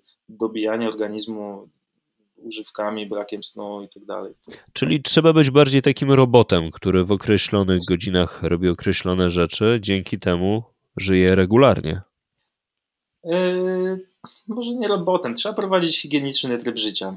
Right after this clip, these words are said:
Speaker 1: to się tak nazywa. To jest żadna nowość, ale, ale to, to, to, to, to trzeba robić. Wiadomo, yy, jak ktoś będzie tak, jak właśnie takim robotem, to, to, to ta głowa w końcu wysiądzie, więc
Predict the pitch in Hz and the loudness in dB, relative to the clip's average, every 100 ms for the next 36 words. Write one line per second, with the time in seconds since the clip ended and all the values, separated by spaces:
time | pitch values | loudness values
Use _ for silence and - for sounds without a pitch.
0 | - 120 123 117 117 117 110 107 98 95 | -8 -4 -4 -4 -4 -2 -4 -4 -6 -12
1 | - 123 123 123 135 131 123 131 131 127 | -6 -4 -4 -2 -2 -2 -2 0 0 0
2 | 120 117 113 117 117 110 113 - 110 107 | 0 2 0 0 -2 -2 -6 -4 -6 -4
3 | 110 107 - 107 107 104 - 107 104 104 | -6 -8 -8 -10 -8 -6 -6 -4 -4 -4
4 | 113 117 - 120 120 123 113 104 104 107 | -4 -8 -6 -4 -2 -2 -2 -4 -6 -6
5 | 107 107 113 110 - 110 117 117 113 107 | -4 -4 -4 -6 -8 -8 -6 -8 -10 -10
6 | 107 - _ 113 - - 110 113 110 113 | -10 -12 _ -12 -12 -12 -8 -6 -4 -2
7 | 120 117 117 110 107 107 107 107 - 113 | -2 -4 -6 -4 0 0 -2 -6 -8 -12
8 | _ _ - 113 131 185 196 117 - 104 | _ _ -16 -10 -8 -6 -4 -4 -6 -12
9 | - 101 104 101 101 98 98 101 98 - | -14 -12 -10 -10 -10 -10 -10 -10 -6 -6
10 | - | -6